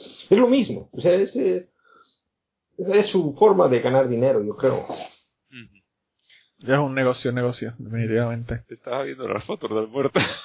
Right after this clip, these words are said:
Speaker 3: Sí, ¿verdad? Que es una cosa increíble. A mí lo más que, a mí lo que
Speaker 2: Primero
Speaker 3: siempre me
Speaker 2: parece un
Speaker 3: llamó la
Speaker 2: cantante
Speaker 3: atención
Speaker 2: de,
Speaker 3: fueron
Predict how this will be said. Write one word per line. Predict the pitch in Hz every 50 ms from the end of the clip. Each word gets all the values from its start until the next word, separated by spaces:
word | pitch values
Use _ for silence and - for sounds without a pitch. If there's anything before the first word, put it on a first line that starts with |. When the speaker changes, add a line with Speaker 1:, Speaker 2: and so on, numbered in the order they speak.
| - - - - - - _ _ _ _ _ _ _ - 214 _ - - -
Speaker 3:
Sí, | - 190 165 165
¿verdad? | 156 143 135 135 147 165 170
Que | 156 143 139
es | 156
una | 160 160 160
cosa | 156 156 151 175
increíble. | 165 160 170 151 151 147 147 - - - - -
A | 147
mí | 160 165
lo | 175 202
más | 214 226 214
que, | -
a | 147 151 165
mí | 165 190
lo | 214 240
que | 233
Speaker 2:
Primero | 226 208 190 220 214
Speaker 3:
siempre | 170 202
me | 208
Speaker 2:
parece | - 202
un | 185
Speaker 3:
llamó | 180 165 156
la | 135 175 175
Speaker 2:
cantante | 127 - 170
Speaker 3:
atención | 180 165 147 -
Speaker 2:
de, | -
Speaker 3:
fueron | - 165 170 170 151